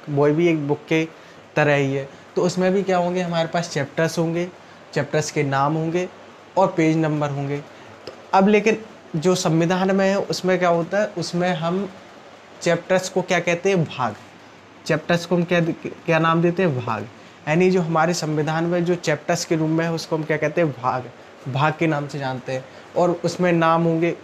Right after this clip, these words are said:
जैसे इसमें, जैसे पहले chapter का नाम जो अभी हमने बुक दिखाई, उसमें क्या है, समानता। ऐसे ही जब हम संविधान पढ़ेंगे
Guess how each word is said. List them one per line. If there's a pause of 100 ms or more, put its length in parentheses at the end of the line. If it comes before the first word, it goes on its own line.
जैसे
इसमें,
जैसे (360)
पहले
chapter
का
नाम
जो
अभी
हमने
बुक
दिखाई, (120)
उसमें
क्या
है,
समानता। (380)
ऐसे
ही
जब
हम
संविधान
पढ़ेंगे